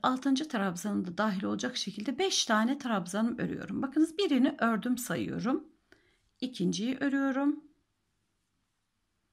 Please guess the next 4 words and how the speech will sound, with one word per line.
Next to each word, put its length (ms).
Aynı 300
yere. 280
Burası, 360
e, 40